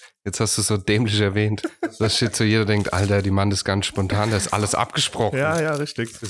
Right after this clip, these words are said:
Speaker 1: ist wie so eine Sitcom, wo wir die ersten fünf Jahre gedacht haben, „Alter, das ist echt so.“ So, weißt du, in
Speaker 2: <laughs> Ja,
Speaker 1: Anfangszeiten von so
Speaker 2: Scripted
Speaker 1: einer
Speaker 2: Reality,
Speaker 1: Sit-
Speaker 2: Scripted Reality,
Speaker 1: Ja,
Speaker 2: das
Speaker 1: oder
Speaker 2: ist echt
Speaker 1: sowas.
Speaker 2: ganz klar.
Speaker 1: Das ist echt, Alter.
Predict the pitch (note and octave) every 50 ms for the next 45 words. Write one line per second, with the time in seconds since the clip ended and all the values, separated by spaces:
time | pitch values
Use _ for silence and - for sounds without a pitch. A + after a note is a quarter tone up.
0 | - A#2+ A#2 A#2+ A#2+ C3+ C3 B2 A#2 - - - C#3 - - - C3 A#2 A2+ G#2+
1 | G#2+ A2 A2+ A#2 A2 G2+ E2 C3 - - D3+ C#3+ - C#3 C3+ A#2+ - A#2 A2 A2
2 | A#2+ C3 A#2+ A#2 G#2 A2+ B2 A#2 - - C3+ A#2+ B2 - - F#2+ G2 G2+ G2 F#2+
3 | G2 - - G2+ - - - C3+ - - - - E2+ F2 G2+ - _ _ _ _
4 | _ _ _ _ - - - G2 F#2+ - _ _ _ _ _ _ _ _ _ _
5 | - G#2+ G2+ G#2 A2+ A#2+ - - A#2 G#2+ A2 A2 G#2+ G#2 - - - D3 D3 B2+
6 | C3 C#3 C3+ B2+ B2+ C3 C3+ C3 B2 C3+ C#3+ C3+ C3 B2+ D3 D3 D#3+ E3 E3 D3+
7 | D3 D#3 C#3 - - - D#3 D3+ D3 D3+ C3 B2+ B2+ B2+ C3+ C#3 C3 - G#2 A2
8 | G#2 B2+ B2+ B2+ A#2+ A2 - D3 D3+ D#3 C3+ A2+ - - - G#2 G2 - - -
9 | - A2 G#2 G2+ G2+ - - G2 F2+ - - G2 F#2+ - A#2 - - - - C#2+
10 | F2 F2 F#2 F2+ F2+